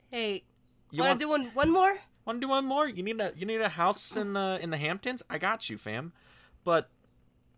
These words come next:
Speaker 2: it, it is kind of a thing, because with Jason,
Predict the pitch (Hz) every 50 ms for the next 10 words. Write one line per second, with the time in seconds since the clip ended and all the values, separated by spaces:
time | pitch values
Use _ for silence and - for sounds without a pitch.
0 | _ _ _ - - _ _ _ _ _ _ - 180 196 175 - 214 233 254 254
1 | 247 - 254 247 247 240 226 214 - - 240 226 196 165 151 143 - 165 170 170
2 | 160 147 139 - - _ _ _ _ _ _ - 147 151 170 156 147 139 - -
3 | _ _ _ - 131 123 180 190 220 214 - - 165 143 139